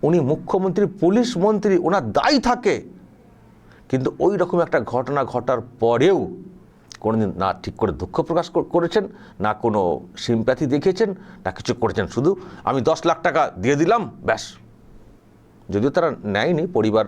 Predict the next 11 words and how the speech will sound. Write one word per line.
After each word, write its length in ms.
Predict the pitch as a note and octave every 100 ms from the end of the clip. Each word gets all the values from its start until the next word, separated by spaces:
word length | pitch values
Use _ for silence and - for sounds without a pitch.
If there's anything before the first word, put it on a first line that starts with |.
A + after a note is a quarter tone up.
| -
ওই 120 | G2+
টাকা 340 | G2 F#2+ F#2+ - - - - - - -
নেয়নি। 300 | D#3+ E3+ E3+
এরকম 240 | G#3 A#3
কি, 200 | - B3+
এরকম 320 | A#3+ A3+ A#3
মন 140 | G#3 G#3+
মানসিকতার 540 | A3 A3 G#3+ A3+ A3+ - - - -
কি, 220 | A#3+ G#3
মানে, 220 | C#3 D3 D3
কাক-, 360 | C#3+ F#3 -